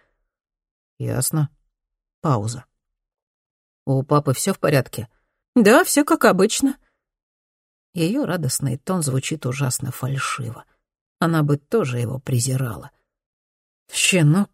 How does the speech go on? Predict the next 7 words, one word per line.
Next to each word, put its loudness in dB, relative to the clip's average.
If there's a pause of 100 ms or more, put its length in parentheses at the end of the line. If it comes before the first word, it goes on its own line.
который 0
просто -2
хочет, -6
чтобы -4
его 0
любили. -6 (580)
Ты -4